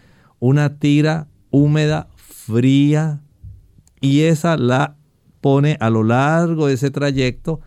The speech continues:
sobre el cual usted se va a acostar.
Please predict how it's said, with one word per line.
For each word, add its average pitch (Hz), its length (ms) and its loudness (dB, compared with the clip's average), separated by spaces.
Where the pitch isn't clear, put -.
sobre 180 800 0
el 185 160 -2
cual 147 500 -2
usted 123 380 -2
se 117 240 -4
va 127 280 -4
a 110 200 -4
acostar. 98 880 -8